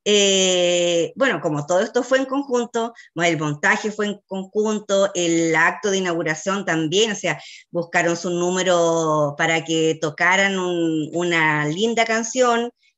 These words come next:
eh, y ellos mismos prepararon su cóctel. Si bien es cierto, yo creo mucho en que hay muchas cosas que se pueden conseguir, pero también hay muchas cosas que uno tiene que lograr que los niños también lo hagan por su cuenta.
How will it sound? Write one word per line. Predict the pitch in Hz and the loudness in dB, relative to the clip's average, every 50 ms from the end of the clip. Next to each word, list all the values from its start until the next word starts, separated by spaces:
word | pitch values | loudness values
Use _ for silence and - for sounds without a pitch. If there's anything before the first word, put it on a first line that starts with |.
| _ _ - | _ _ -4
eh, | 180 180 180 180 175 175 175 175 175 170 165 165 160 160 156 156 156 143 - | 0 2 2 4 4 4 4 4 4 4 4 4 4 4 2 2 0 -2 -2
y | 175 180 208 | 0 0 0
ellos | 220 233 277 262 | 2 2 2 2
mismos | 247 247 269 294 294 | 2 2 2 2 2
prepararon | 285 254 226 208 190 202 214 247 262 | 2 2 2 2 2 2 2 2 0
su | - 226 196 | -2 -4 -2
cóctel. | - 196 190 - - - 139 - - - - _ | -2 -2 -2 -2 -4 -8 -8 -8 -12 -18 -20 _
Si | - 190 175 | -6 -2 0
bien | 180 202 220 | 0 2 2
es | 247 277 269 | 0 -2 -2
cierto, | - 285 302 302 294 - 339 349 339 - _ _ - - - - _ _ - | 0 0 0 0 -2 -2 -4 -4 -4 -8 _ _ -20 -20 -20 -20 _ _ -2
yo | 220 233 233 | -2 0 0
creo | 233 226 269 294 320 311 | 2 2 2 4 4 4
mucho | 285 285 320 320 - 359 370 370 - | 2 2 0 0 0 0 -2 -2 -2
en | - 262 254 | -2 -2 -2
que | 254 247 247 233 226 - - - _ _ _ _ _ _ _ _ _ _ - 214 | -2 0 0 0 0 0 -2 -8 _ _ _ _ _ _ _ _ _ _ 0 0
hay | 247 | 2
muchas | 254 262 294 339 339 339 | 2 2 0 0 -2 -2
cosas | - 349 359 370 - | -2 -2 -2 -2 -2
que | 330 | -2
se | 311 311 285 | -2 -2 0
pueden | 285 294 311 320 339 330 | 2 2 2 2 2 2
conseguir, | 330 320 311 - 294 233 180 165 156 147 - _ _ _ | 0 0 0 0 -2 -2 0 -2 -4 -4 -8 _ _ _
pero | - 196 196 196 | 0 0 0 2
también | 202 190 196 214 240 269 | 0 0 0 2 2 2
hay | 277 | 2
muchas | 269 262 285 - 311 302 | 0 0 -2 -2 -4 -2
cosas | - 294 311 302 330 | -2 -2 -2 0 -2
que | - 285 | -2 0
uno | 285 285 277 | 0 0 0
tiene | 269 277 285 294 294 | 2 2 0 0 0
que | 277 277 269 254 - | 0 -2 -2 -2 0
lograr | 208 208 202 190 196 202 226 269 262 | 0 0 0 2 2 0 0 0 0
que | 294 294 | 0 -2
los | 254 233 | -2 0
niños | 220 226 254 277 311 302 | 0 0 0 0 0 -2
también | - 285 254 247 226 254 269 277 | -2 -4 -2 0 0 0 2 2
lo | 269 254 | 2 2
hagan | 254 247 285 294 285 - | 2 2 2 0 0 -2
por | 262 254 | -4 -4
su | - 226 - | -4 -4 -2
cuenta. | - 165 156 151 147 - 147 147 | -2 -2 0 -2 -4 -8 -14 -16